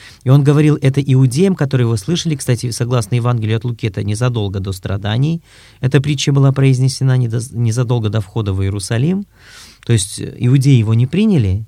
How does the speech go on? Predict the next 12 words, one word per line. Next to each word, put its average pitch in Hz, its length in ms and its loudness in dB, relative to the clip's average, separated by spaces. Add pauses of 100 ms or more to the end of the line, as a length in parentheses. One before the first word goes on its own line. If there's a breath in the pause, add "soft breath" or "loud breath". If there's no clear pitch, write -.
и 117 80 -6
он 175 160 0
их 202 120 -6
обличает, 170 640 -6
что - 200 -8
вам 107 300 -4
давались, 143 600 -2 (580 loud breath)
э, 87 600 -4
вот 90 160 -6
эти 95 160 -8
таланты, 147 760 0 (240 soft breath)
мины. 143 640 4